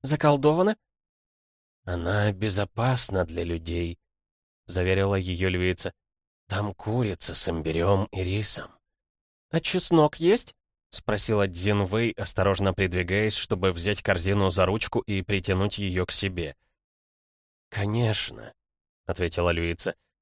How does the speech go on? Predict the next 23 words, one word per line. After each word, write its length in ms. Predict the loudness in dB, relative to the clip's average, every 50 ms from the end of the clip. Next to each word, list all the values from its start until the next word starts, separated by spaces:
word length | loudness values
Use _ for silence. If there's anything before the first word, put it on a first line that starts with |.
| _ _ _
И 180 | -8 -8 -8 -6 -6
овощи 800 | -4 -2 -2 -2 -2 -4 -6 -6 -6 -6 -6 -6 -8 -12 -16 _ _ _ _ -8
свежие. 800 | -4 -4 -2 -2 -2 -2 -2 -2 -2 -4 -6 -10 -14 -20 -20 _ _ _ _ _ _ _ _ _ _ _ _ _ _
Львица 540 | -8 -4 -2 -2 -2 -2 -2 -2 -2 -2 -2
пододвинула 580 | -2 0 0 0 2 2 2 4 4 4 4 4
корзину 540 | 4 2 0 2 0 -2 0 0 0 2 2
поближе 440 | 0 0 0 0 -2 -2 -2 -2
к 60 | -4 -2
девочке. 540 | -2 0 0 0 0 -2 -2 -4 -6 -6 _ _ _ _ _ _ _ _ _ _ _ -12
"И 100 | -10 -8
ещё 540 | -8 -6 -4 -4 -4 -4 -2 -2 -2 -2
там 260 | 0 0 0 0 0 -2
тёплый 520 | -4 -4 -4 -4 -4 -4 -4 -4 -4 -4
чай". 500 | -6 -6 -4 -4 -4 -4 -6 -10 -12 _ _ _ _ _ _ _ _ _ _ _ _ _ _ _ _ _ _ _ _ _ _ -12
Дзинвэй 640 | -6 -4 0 2 2 2 2 2 2 4 4 4
развернула 540 | 4 4 4 4 4 4 4 6 6 6 4
салфетку, 600 | 4 4 4 2 2 2 0 -2 -4 -4 -4 -6
в 60 | -4
которую 380 | -2 -2 0 2 4 4 4 4
было 280 | 4 2 2 2 2 2
завёрнуто 580 | 2 2 2 2 2 2 2 2 0 0 0
содержимое 640 | -2 -2 0 0 0 0 2 2 2 4 4 2 2
корзинки, 640 | 2 2 2 2 0 0 0 0 0 0 -2 -4